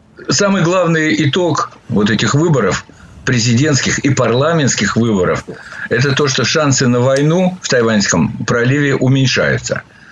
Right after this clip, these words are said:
Вы знаете, честно говоря, вот те, кто предвещал начало войны сразу по окончании выборов,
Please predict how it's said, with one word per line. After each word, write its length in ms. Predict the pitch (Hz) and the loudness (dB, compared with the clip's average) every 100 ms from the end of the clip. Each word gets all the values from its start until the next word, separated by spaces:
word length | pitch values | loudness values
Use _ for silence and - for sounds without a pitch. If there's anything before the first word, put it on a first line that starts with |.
| - - | -10 -2
Вы 80 | |
знаете, 300 | 139 185 - | 0 0 0
честно 280 | 131 180 165 | 0 0 2
говоря, 600 | 147 151 151 151 143 - | 2 2 2 2 2 2
вот 240 | 123 120 123 | 2 0 0
те, 140 | 151 | -2
кто 180 | 127 131 | 0 0
предвещал 760 | 101 131 117 127 - 127 113 - - - - - 95 | 0 0 2 0 2 2 2 -2 -10 -18 -18 -6 -2
начало 380 | 123 147 131 113 | 0 2 2 2
войны 460 | 123 135 147 156 | 2 2 2 2
сразу 580 | - 165 127 147 113 110 | 0 0 0 2 2 0
по 260 | 110 120 113 | 2 0 2
окончании 580 | 123 123 - 127 127 | 0 0 2 2 2
выборов, 680 | 131 120 147 117 113 101 | 2 2 2 2 2 0